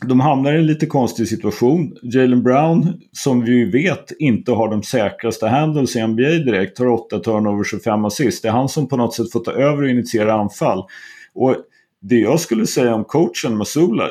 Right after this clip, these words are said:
det är ju det att jag tycker faktiskt, och det är lätt att säga i efterhand, och jag fattar att man lirar Tatum för man hoppas att han ska hålla sig varm med den här stukade foten, att han på något sätt ska kunna ta sig igenom matchen.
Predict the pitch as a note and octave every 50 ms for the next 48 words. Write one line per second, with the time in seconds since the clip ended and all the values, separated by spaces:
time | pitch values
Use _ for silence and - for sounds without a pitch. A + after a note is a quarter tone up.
0 | - - G#2 A2 B2+ C#3+ E3+ D#3+ A#2 A2+ G#2+ G#2+ - - - _ - - A#2+ A#2
1 | B2+ C#3+ - - D#3 F#3 - - - - - A2+ G2+ G2 - G#2+ G2+ - C3 B2
2 | B2+ C3 A#2+ A2+ G2+ - - A2+ G#2+ - - A2 G#2 G#2 G#2 G#2 G2+ - - -
3 | A2 C3+ D3 A#2+ G#2 G2+ G2 - - _ - B2+ B2 B2 B2 - - A#2+ - -
4 | - - C3+ B2+ A#2 A2+ - A#2+ A#2 A#2 A2+ A2 A#2 C3 B2+ - A2 G#2 G#2 -
5 | - A2 G#2+ - - A2 A2 A2 G#2+ G#2+ - - A2 G#2+ - - G2 - A2+ G#2+
6 | - - G#2 G#2+ G2+ G#2 G#2 - A2+ G#2+ D#3+ D#3+ D3+ A#2+ G#2 F#2 F#2+ G2 F#2+ -
7 | F#2+ B2 A2+ G#2 G2+ F#2+ - - G#2+ G2+ F2+ - G2+ G2+ F#2 - G#2+ G#2 F#2+ -
8 | G#2 G#2+ G2+ - - A2 G2+ - A2 A#2+ C#3 C3+ - - - - A2 F#2+ - -
9 | G2 F#2+ - G#2+ G#2+ G#2 - G#2+ G#2 - - G#2+ G#2+ G#2 G2+ A2+ C3 C#3 C#3 -
10 | - - G#2+ G2